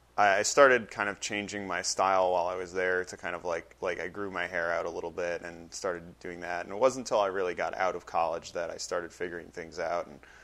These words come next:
um, then once I got to L A, it got a little bit better. But yeah, I don't, I don't think I was always that. I was, like, very, very nerdy, and,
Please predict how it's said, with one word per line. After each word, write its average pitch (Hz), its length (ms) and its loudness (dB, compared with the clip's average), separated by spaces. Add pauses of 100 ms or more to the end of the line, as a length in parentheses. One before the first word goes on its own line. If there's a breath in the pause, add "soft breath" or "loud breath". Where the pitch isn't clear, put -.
(320 soft breath)
um, 78 440 -4 (100)
then 95 160 -8
once 87 220 -6
I 90 60 -2
got 82 180 0
to 82 120 -2
L 85 180 2
A, 85 80 0
it - 200 -4
got 82 140 -4
a 85 60 -4
little 82 180 -6
bit 82 140 -8
better. 85 260 -2
But 78 160 -6
yeah, 98 320 0
I - 20 -4
don't, 107 220 -6 (160)
I 98 60 0
don't 110 160 0
think 113 120 -4
I 110 60 4
was 98 120 0
always 92 480 -4
that. 85 300 -6
I 92 60 -2
was, 95 160 -4
like, 95 180 -4
very, 95 300 -2
very 87 240 -6
nerdy, 80 460 -10
and, 78 120 -20